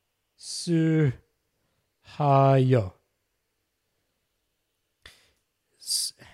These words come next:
so I'm typing what you wrote into taki-, into takiboto, and that doesn't even come out. Unless you're using the ha as a wa, and you're saying ta-, you're saying tasu wa yo.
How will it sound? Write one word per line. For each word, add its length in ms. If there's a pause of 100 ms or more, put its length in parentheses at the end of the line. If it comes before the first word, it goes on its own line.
(420)
so 160
I'm 200
typing 640
what 200
you 220
wrote 360
into 360
taki-, 480
into 200
takiboto, 640 (420)
and 140
that 160
doesn't 260
even 160
come 200
out. 240 (640)
Unless 540
you're 160
using 480
the 100
ha 420
as 140
a 80
wa, 440 (320)
and 120
you're 140
saying 280
ta-, 360
you're 180
saying 380 (420)
tasu 500
wa 160
yo. 320